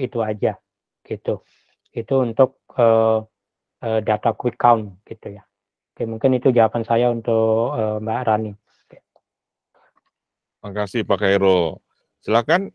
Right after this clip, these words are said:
Speaker 2: untuk mahasiswa yang lain yang ingin bertanya.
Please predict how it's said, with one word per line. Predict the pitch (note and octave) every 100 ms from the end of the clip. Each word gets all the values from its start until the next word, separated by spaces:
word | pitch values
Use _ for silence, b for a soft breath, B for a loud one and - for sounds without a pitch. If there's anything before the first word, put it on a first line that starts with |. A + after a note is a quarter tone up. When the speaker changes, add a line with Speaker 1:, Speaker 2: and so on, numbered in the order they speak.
| -
Speaker 2:
untuk | C3 B2+ C#3+ C#3
mahasiswa | C#3 C3+ C3+ C#3+ C#3+
yang |
lain | C#3 E3+ A3 -
yang | C3 A2
ingin | B2+ C3+
bertanya. | B2+ A#2+ B2+ C3 D3+ F3